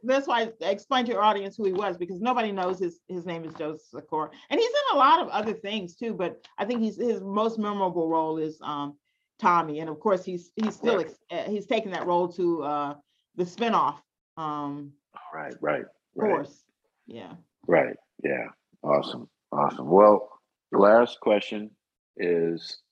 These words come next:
Speaker 2: what is Teresa's plans to creatively do things in the near future?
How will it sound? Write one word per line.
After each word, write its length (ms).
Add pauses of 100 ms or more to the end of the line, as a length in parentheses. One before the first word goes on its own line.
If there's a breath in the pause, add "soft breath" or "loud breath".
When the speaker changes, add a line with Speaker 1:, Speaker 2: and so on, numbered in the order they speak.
(520)
Speaker 2:
what 400
is 280
Teresa's 640
plans 800 (420)
to 200
creatively 760 (240)
do 180
things 460
in 100
the 80
near 200
future? 340